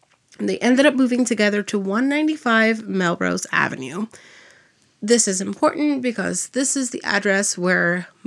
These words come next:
some of the most horrendous things happen. So they move into one ninety-five Melrose, and in the back of the apartment, it's a two-floor apartment, but they have the downstairs. There is a garden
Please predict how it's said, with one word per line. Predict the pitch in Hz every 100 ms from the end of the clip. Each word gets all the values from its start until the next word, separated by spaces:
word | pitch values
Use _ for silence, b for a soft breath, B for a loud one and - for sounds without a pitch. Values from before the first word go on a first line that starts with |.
| -
some | - - 185 180
of |
the | 185
most | 190 175 -
horrendous | - 202 226 226 220
things | - 175 165
happen. | - - - - 190 - B B B B
So | -
they | 220 233
move | 285 320
into | 349 330
one | 262 226 240
ninety-five | 226 226 208 202
Melrose, | 196 180 165 175 - 139 220 - B B B B -
and | 202 202 202 214 - _ _
in | 240 285
the | 320
back | 294 - 196 220 - -
of | 214 196
the | 208
apartment, | 220 - - 180 196 - -
it's | 196 185
a | 220
two-floor | 196 - 247 233 - 196
apartment, | 196 - - 190 214
but | - 190
they | 196
have | 190 196 190
the | 208
downstairs. | 208 180 180 - - 226 - - B B B B
There | 214 214 220 233
is | - 202 202
a | 233
garden | 226 180 180 240